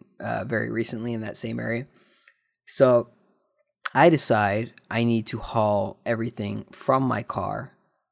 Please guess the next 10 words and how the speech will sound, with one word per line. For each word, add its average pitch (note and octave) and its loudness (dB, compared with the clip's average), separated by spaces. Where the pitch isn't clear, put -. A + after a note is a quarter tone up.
to C#3+ 0
my A2+ 0
room, A2+ -6
which - -8
is B2 0
on, A2+ 2
like, A#2+ -8
the A2+ -10
third G#2 -8
floor. - -12